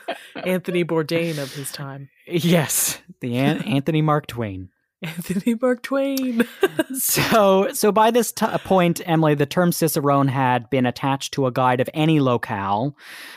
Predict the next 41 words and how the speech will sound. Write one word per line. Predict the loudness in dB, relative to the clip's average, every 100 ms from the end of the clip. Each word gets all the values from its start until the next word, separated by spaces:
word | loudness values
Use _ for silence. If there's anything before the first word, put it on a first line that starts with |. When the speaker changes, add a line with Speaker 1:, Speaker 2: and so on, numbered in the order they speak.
| -6
Speaker 1:
and | 0 0 2
now | 2 4 4 4
it | 0 0
can | 0 0
be | 0
used | 2 2 2
as | 0 2
widely | 2 4 0
to | 0
mean | 0 0
a |
guide | 0 0 0 0 -2
through | -2 -2
something | 0 -2 0 0
like | 0 0 0
a |
literary | -2 0 0 0 2 0 0
or | -2 0
a | -2
tr-, | -4 -8 -2
an | 0
artistic | 0 -2 -4 -6 -6
work, | -6 -6 -6
as | -4
in | -2 -2
a |
narrator | -2 -2 -2 -2 -2 -2
or | -2 -2
a | -2
reviewer. | -2 -2 -2 -2 -2 -4 -8 _ -12
Speaker 2:
Oh, | -8 -6 -6 -8 -6
like | -2 -2 -2
Speaker 1:
Can | -4 0
be | 2 2
a |
Speaker 2:
we | 2
Speaker 1:
cicerone. | 2 4
Speaker 2:
are | 4 2 0 -4 -8
cicerone | -2 0 0 0 0 0 -2 -4 -4
of | -2 -2 -4 -16 _
words? | -4 0 0 -2 -6